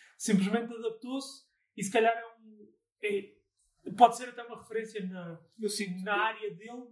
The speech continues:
Speaker 1: mas dentro de uma estrutura que não é dele, que não foi ele a desenvolver.
Speaker 2: Yeah. Eu sinto que tu tens muito, corrige-me se estiver errado, tens muita ideia de que empreendedorismo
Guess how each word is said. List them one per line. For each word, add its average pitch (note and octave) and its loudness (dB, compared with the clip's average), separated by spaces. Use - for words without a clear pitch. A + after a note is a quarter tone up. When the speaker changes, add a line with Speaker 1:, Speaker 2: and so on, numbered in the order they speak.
Speaker 1:
mas A3 -6
dentro A#3 -8
de - -12
uma A3+ -6
estrutura A3 -6
que F#3+ -14
não G#3 -2
é F#3+ 2
dele, D3 -4
que E3+ -12
não F#3 -2
foi F#3+ 0
ele F#3 -2
a F3 -10
desenvolver. D#3 -6
Speaker 2:
Yeah. G#2+ -4
Eu C#3 2
sinto E3 -8
que - -20
tu D#3 -10
tens D#3 -2
muito, C#3 -20
corrige-me G#2 -14
se - -20
estiver F#2+ -2
errado, F2 -18
tens B2+ -2
muita C3 -8
ideia B2 -12
de - -20
que - -20
empreendedorismo A#2+ -12